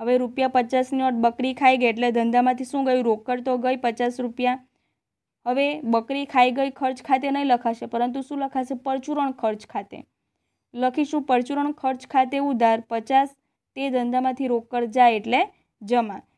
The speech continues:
તે રોકડ ખાતે જમા રૂપિયા પચાસ. બાબાજીએ લખીશું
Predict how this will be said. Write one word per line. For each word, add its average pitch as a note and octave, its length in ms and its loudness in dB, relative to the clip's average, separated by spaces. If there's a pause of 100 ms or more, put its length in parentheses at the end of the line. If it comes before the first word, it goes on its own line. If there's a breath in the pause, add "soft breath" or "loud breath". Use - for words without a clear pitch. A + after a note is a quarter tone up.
(140)
તે C4+ 120 0
રોકડ C4 460 0
ખાતે A#3+ 280 2 (120)
જમા B3 300 0
રૂપિયા A#3+ 420 -2
પચાસ. A#3+ 460 0
બાબાજીએ A#3+ 400 2
લખીશું B3 480 -4